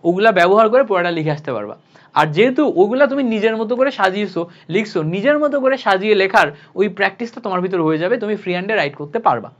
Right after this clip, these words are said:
এই হচ্ছে আমার বেসিক প্ল্যান। সবসময় রাইটিং পার্টে আমি এভাবে চিন্তা করছি এবং এভাবে চিন্তা করে প্র্যাকটিস করে আমার জন্য সবসময় ইজি ছিল। দেখো শর্টকাট তো কিছু নাই, কিছু না কিছু কোয়ালিটি তোমাকে অর্জন করতেই হবে, তাহলে তুমি finally ভালো করবা। তুমি যদি ওই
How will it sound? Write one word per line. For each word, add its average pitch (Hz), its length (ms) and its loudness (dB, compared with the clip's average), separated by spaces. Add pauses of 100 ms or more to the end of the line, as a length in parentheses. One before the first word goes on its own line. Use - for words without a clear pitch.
(460)
এই 254 100 6
হচ্ছে 262 180 2 (120)
আমার 247 200 6
বেসিক 214 260 -2
প্ল্যান। 240 260 -4
সবসময় 208 380 -4 (360)
রাইটিং 196 300 2 (120)
পার্টে 208 260 2
আমি 208 140 -4
এভাবে 185 280 0
চিন্তা 190 260 -6
করছি 190 240 -8
এবং 214 100 -4 (120)
এভাবে 196 200 0 (100)
চিন্তা 196 240 -6
করে 190 200 -2
প্র্যাকটিস 180 280 -6 (100)
করে 202 120 0 (400)
আমার 180 200 -2
জন্য 226 120 -6 (100)
সবসময় 214 400 -6
ইজি 143 240 -4
ছিল। 101 140 -10 (340)
দেখো 214 140 0 (280)
শর্টকাট 180 380 0 (100)
তো 254 120 0
কিছু 240 220 -2
নাই, 202 100 -2 (400)
কিছু 175 200 -6
না 247 120 2
কিছু 254 220 -2
কোয়ালিটি 233 400 6
তোমাকে 240 220 -2
অর্জন 220 260 0
করতেই 247 300 -2
হবে, 220 160 -2
তাহলে 214 220 0
তুমি 226 160 -6
finally 202 340 0
ভালো 190 200 2
করবা। 165 180 -2 (400)
তুমি 180 160 -6
যদি 214 100 -2 (100)
ওই 233 100 10